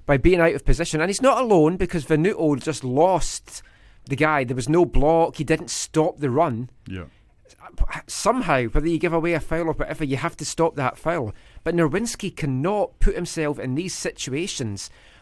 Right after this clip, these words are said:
Speaker 1: where he's either gonna make a tackle or pull out of a tackle that allows a guy to dive.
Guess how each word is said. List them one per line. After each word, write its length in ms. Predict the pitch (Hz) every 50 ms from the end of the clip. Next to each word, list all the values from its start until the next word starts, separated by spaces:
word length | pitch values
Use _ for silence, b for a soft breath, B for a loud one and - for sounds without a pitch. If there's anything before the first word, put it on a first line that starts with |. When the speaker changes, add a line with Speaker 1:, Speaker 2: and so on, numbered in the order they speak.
| b -
Speaker 1:
where 120 | 156 160
he's 140 | 151 151 -
either 180 | 165 160 151 147
gonna 160 | 139 139 131
make 180 | 127 147 202 143
a 40 | 165
tackle 500 | - - - 151 143 147 - - 170 160 -
or 100 | 123 117
pull 260 | - - 165 151 147
out 140 | 165 190 165
of 120 | - -
a 40 | 143
tackle 480 | - - - 120 120 123 - 135 127 117
that 160 | - - -
allows 320 | 123 123 123 131 127 -
a 40 | 123
guy 220 | - 123 117 120
to 100 | - -
dive. 480 | - 120 110 101 95 82 80 - -